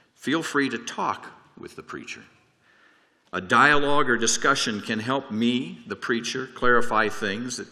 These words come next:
may not have been as clear as they need to be. And it can also give an opportunity for us to challenge each other.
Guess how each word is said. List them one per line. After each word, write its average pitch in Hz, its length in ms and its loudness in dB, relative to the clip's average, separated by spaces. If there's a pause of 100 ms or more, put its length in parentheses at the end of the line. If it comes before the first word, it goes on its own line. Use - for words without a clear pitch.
(140)
may 87 200 -10
not 90 220 -6
have 85 200 -8
been 82 160 -8
as 82 160 -10
clear 87 240 -8
as 85 120 -8
they 87 80 -10
need 85 200 -12
to 85 60 -8
be. 90 260 -6 (300)
And 127 160 0
it 139 100 0
can 139 140 0
also 202 340 -2
give 151 160 -2
an 143 120 0
opportunity 139 720 -2
for 127 200 -4
us 123 140 -4
to 113 100 -8
challenge 110 580 -4
each - 180 -14
other. 62 300 -10